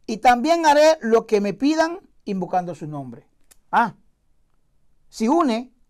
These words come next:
el principio con el final, lo que te está diciendo es lo siguiente, que tú puedes creer en Dios y creer, puedes creer en mí. Pero si no se aman los unos a los otros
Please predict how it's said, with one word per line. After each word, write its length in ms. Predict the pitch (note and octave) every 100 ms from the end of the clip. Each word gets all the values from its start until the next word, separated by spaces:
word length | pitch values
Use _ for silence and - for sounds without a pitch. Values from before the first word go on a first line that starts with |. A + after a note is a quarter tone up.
| _ _ _ _ _ _ _ _ _
el 140 | A3+ A#3
principio 480 | B3 A#3 D#4+ D#4+ C4
con 180 | B3
el 100 | A#3+
final, 420 | A#3+ C4 C#4+ F3+ F#3+ _ _ _ _ _ _ _ _ _ -
lo 160 | G#3+
que 100 | B3+
te 60 | A3+
está 160 | F#3 D4
diciendo 580 | D4+ C#4+ D4+ C4 G#3+
es 100 | A3+
lo 100 | A#3+
siguiente, 600 | - F#3 A#3+ G#3+ D3 A2 _ _ _ _ _
que 180 | - A3+
tú 200 | - D#4+
puedes 240 | D#4+ D#4 D4+
creer 220 | C#4+ C#4
en 160 | A#3
Dios 380 | F#3 A#3 G#3 - _ _ -
y 120 | B3+
creer, 220 | A#3+ C4+
puedes 220 | C4+ B3+
creer 240 | A#3+ A#3 A3
en 120 | F#3
mí. 300 | A#3 A#2+ - _ _ _ _ _ _ _ _ _ _ _ _ _ _ _ _ _ _ _ _ _ _
Pero 180 | G3+ G3+
si 140 | D#3+
no 100 | B3+
se 160 | D4+ C4+
aman 240 | C#4+ C#4+
los 160 | B3+ A#3+
unos 220 | B3+ A3+
a 40 | A3
los 200 | G3+ A#3
otros 400 | F#3 A#2+ -